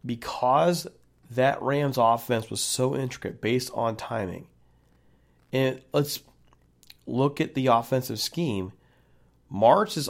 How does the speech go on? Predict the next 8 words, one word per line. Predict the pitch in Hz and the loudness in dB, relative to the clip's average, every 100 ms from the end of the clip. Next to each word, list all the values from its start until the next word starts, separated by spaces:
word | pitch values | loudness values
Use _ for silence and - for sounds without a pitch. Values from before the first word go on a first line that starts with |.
| - | 2
offense | 113 131 131 - 92 90 90 - - _ _ _ _ - | 2 2 0 -2 -2 -2 -6 -10 -14 _ _ _ _ -12
left | 104 117 151 156 - - | -2 2 2 0 -14 -20
quarterbacks | - 147 135 110 104 87 87 - - - _ _ _ _ _ _ _ _ _ _ _ _ _ _ _ _ _ _ _ _ | -12 -6 -4 0 0 0 -4 -8 -8 -10 _ _ _ _ _ _ _ _ _ _ _ _ _ _ _ _ _ _ _ _
under | 123 127 127 | 4 6 2
a | 127 | 4
little | 123 | 4
more | 117 113 | 4 2
peril. | 113 101 92 | 4 2 0